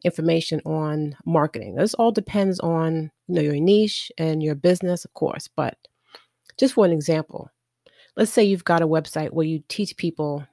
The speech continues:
how to grow their business. You may have some people that will come to your site because they need help with marketing. You may have some people come to your, um, site because they need help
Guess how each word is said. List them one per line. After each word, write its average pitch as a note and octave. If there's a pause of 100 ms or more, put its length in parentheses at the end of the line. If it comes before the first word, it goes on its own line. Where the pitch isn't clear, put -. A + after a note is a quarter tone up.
(160)
how D#3+
to D3
grow C#3+
their C3+
business. - (560)
You G#3+
may A3
have G#3
some A#3
people G3
that F3
will E3
come E3+
to E3
your D#3+
site D#3+
because D#3+
they D#3+
need D#3
help D3
with D3
marketing. F3+ (800)
You -
may F#3
have E3+
some F#3+
people F3+
come E3+
to E3+
your, D#3 (260)
um, D#3
site E3
because D#3+
they D#3+
need E3
help -